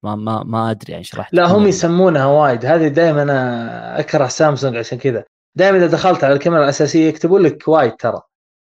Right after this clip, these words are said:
Speaker 2: ثم
Speaker 1: أها.
Speaker 2: يكتبون لك على ال-، ال-، ال-، العريضة مرة الأساسية، العريضة فعلا يكتبون ألترا وايد.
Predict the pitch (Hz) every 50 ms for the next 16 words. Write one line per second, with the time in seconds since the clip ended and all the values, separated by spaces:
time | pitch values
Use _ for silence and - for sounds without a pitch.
0 | _ _ _ _ _ _ - 180 202 196 - 117 107 185 208 226 220 190 - 147
1 | 151 180 185 180 180 175 - - 165 165 165 156 151 143 - - 160 160 160 156
2 | 147 147 143 139 139 131 127 135 135 127 147 180 202 208 170 170 170 180 196 190
3 | 135 135 139 135 131 139 - - 151 - - 180 147 127 113 110 117 139 160 156
4 | 135 131 147 156 143 160 165 160 160 - 180 170 190 190 190 - 185 180 165 -
5 | 135 123 117 113 101 90